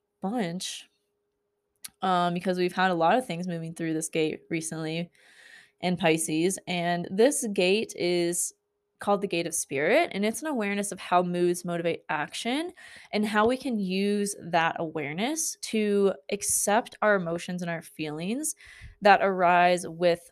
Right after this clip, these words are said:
us kind of wanting to take this action, right? So it's like, if you're, if you're doing the thing, if you're really putting yourself out there, what emotions are arising from that, and how can you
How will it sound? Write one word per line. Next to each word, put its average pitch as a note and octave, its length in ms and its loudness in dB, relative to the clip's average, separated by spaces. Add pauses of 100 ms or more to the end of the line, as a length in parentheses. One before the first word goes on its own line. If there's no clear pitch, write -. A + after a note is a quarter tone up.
us D#3+ 260 0
kind F3 200 -6
of E3+ 80 -8
wanting E3+ 260 -4
to - 80 -10
take - 200 -12
this - 180 -10
action, - 320 -6
right? D3+ 200 -6
So F3 120 -4
it's E3+ 120 -6
like, E3+ 160 0
if - 160 -10
you're, G3 520 2
if G3 160 -6
you're A3+ 100 2
doing A#3+ 240 0
the A3 80 2
thing, F3 400 -4
if F3 160 -14
you're F#3+ 380 0 (340)
really A#3+ 300 4
putting G#3+ 240 -2
yourself F3+ 320 -2
out D#3+ 200 -2
there, D#3+ 220 -2
what F#3 300 0
emotions G#3 420 -4
are F#3 120 0
arising E3 440 -6
from A#3 220 -6
that, D4 420 -4
and G3 180 -2
how F#3 440 0
can A3 320 -4
you F3+ 420 0